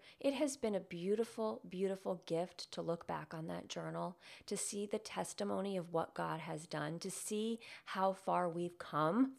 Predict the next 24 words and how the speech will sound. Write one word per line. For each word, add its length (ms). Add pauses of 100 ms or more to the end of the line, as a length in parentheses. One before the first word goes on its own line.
from 340 (240)
where 240
I 160
was. 420
I 60
don't 140
even 260
recognize 760
the 100
girl 480
that 200
wrote 360 (320)
those 300
things 420
in 100
the 80
journal 400
that 220
year, 260
how 140
scared 560
I 140
was 460
and 140